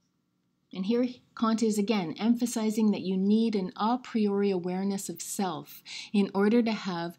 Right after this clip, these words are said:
any kind of conscious awareness of anything else. He writes, "All empirical consciousness, then, however, has a necessary relation to a transcendental consciousness, preceding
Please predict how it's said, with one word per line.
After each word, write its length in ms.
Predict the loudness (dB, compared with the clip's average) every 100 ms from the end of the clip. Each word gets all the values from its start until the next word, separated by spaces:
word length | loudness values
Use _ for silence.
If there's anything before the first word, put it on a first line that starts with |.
| -4
any 260 | 2 4
kind 340 | 2 -4 -8 -6
of 140 | -8
conscious 420 | -6 -6 -4 -6
awareness 560 | -6 -8 -8 -8 -10 -12
of 140 | -14 -12
anything 520 | -12 -12 -12 -12 -10
else. 540 | -8 -8 -8 -20 -20 -20 _ _
He 160 | -6 -4
writes, 520 | -4 -6 -8 -14 -20 _ _ -20 -20 -14 -2
"All 260 | 0 2
empirical 560 | 2 0 2 -2 0 -4
consciousness, 640 | -4 -6 -4 -6 -6 -8
then, 380 | -10 -10 -12 -12 -18 -20 -20 _ _ _ -16
however, 580 | -6 -4 -2 -4 -8 -12 -16 -18
has 460 | -6 -2 0 0 -4 -8 -6
a 60 |
necessary 800 | -2 0 2 2 -2 -2 -2 0
relation 760 | 0 0 -2 -4 -6 -8 -10 -8
to 360 | -4 0 -2 -2
a 160 | -4
transcendental 1000 | -4 -4 -6 -6 -6 -6 -6 -8 -10 -12
consciousness, 880 | -12 -6 -6 -6 -10 -14 -16 -18 -18 _ _ _ _ _
preceding 960 | -4 0 0 0 -8 -8 -8 -10 -12